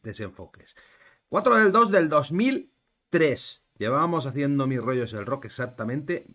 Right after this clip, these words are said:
medio año. Menos de medio año. Entrevista a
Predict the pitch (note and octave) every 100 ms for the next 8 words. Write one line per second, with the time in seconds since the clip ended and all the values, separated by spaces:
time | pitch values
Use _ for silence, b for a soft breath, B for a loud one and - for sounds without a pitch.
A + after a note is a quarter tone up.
0 | _ A2 A2+ B2 B2+ A2+ F2 D2+ D2+ -
1 | _ D3+ G#3+ G3 C#3+ C3 A2 E2+ D#2+ C#2+
2 | _ b b b b b _ - D3+ D#3
3 | C#3 D3 E3+ G#3+ - A#3 A#3+ - - _
4 | _ _ _ _ D#3+ G3 G#3+ -